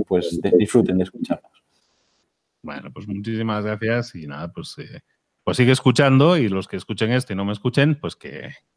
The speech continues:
Speaker 2: que me escuchen. Caramba, ya con eso
Speaker 1: <laughs>
Speaker 2: es más que suficiente. Ya, ya si les interesa algo ahí, pues en las redes, iré, que me sigan en las redes y ya iré avisando de cosas, cursos, talleres. Iba a hacer todo este año, iba a ser un, un año muy de viajes.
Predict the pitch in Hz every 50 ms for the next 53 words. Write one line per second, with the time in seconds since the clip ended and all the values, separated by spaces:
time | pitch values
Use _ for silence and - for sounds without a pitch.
0 | _ - - - 170 139 - 180 170 240 180 92 - - _ _ _ _ _ _
1 | _ _ _ _ - 98 113 139 143 98 85 185 208 - 127 123 131 151 143 139
2 | - - - - - 127 - - 123 110 - 113 107 113 98 - - 71 69 -
3 | 76 80 85 87 87 87 92 92 90 - - 92 85 87 87 85 - 92 90 -
4 | 95 107 101 - 104 101 107 117 120 113 110 101 110 123 120 - - - - 170
5 | 165 - 110 87 120 151 156 131 110 98 - 95 90 95 95 92 85 - _ _
6 | _ _ _ _ _ _ _ - 76 76 - 101 101 104 110 113 117 117 120 120
7 | 120 139 156 135 - 87 87 85 85 87 82 82 80 80 80 78 - 80 76 78
8 | 80 78 71 _ - 76 - - 80 - - _ _ _ _ - 87 82 - -
9 | - 82 80 - - - - 67 - 143 80 82 80 78 76 73 - - 170 202
10 | 120 120 - 131 123 - 131 123 - - 117 117 120 123 120 120 113 107 - -
11 | 113 113 113 110 107 104 101 92 87 87 92 101 104 101 107 107 104 98 95 98
12 | 101 104 104 98 90 92 92 98 - - - 131 139 -